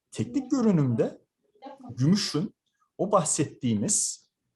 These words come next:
e, bu sabah notlarında bahsettiğimiz şu gördüğünüz, şu gördüğünüz Ocak ayından beri, beri devam eden, e, düşüş trendini yukarı kıramamış olması şeklinde,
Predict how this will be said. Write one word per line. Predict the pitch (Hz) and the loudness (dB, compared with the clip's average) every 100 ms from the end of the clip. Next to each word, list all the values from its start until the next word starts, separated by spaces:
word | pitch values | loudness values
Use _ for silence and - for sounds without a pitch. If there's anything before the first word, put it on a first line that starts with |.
| _ - | _ -12
e, | 110 110 | -10 -6
bu | 139 | -4
sabah | - 127 151 | 0 2 2
notlarında | 135 120 - 113 101 90 | 2 -2 -2 -2 0 0
bahsettiğimiz | 120 - 107 - 104 139 | 0 0 -6 -8 -10 -8
şu | - - - | -4 -2 0
gördüğünüz, | 285 196 120 107 101 104 - - | 6 6 6 4 0 -2 -6 -6
şu | - 190 | -6 -2
gördüğünüz | 170 123 98 98 117 | 2 2 2 -4 -6
Ocak | 123 131 196 | -4 -4 0
ayından | 147 117 110 101 | 0 2 0 0
beri, | 101 104 | 0 -4
beri | 117 104 101 | -6 -8 -4
devam | 107 123 131 | 0 2 2
eden, | 107 107 202 - - - _ _ | 2 0 -2 -6 -20 -20 _ _
e, | 110 107 | -6 -4
düşüş | 107 - - - | -2 0 0 -2
trendini | - 127 107 123 196 | 0 0 2 0 0
yukarı | 135 147 185 | 0 0 -2
kıramamış | - 143 123 104 - | 2 2 2 0 -4
olması | 98 98 - | -8 -8 -6
şeklinde, | 107 - 107 113 - | -6 -4 -2 -2 -4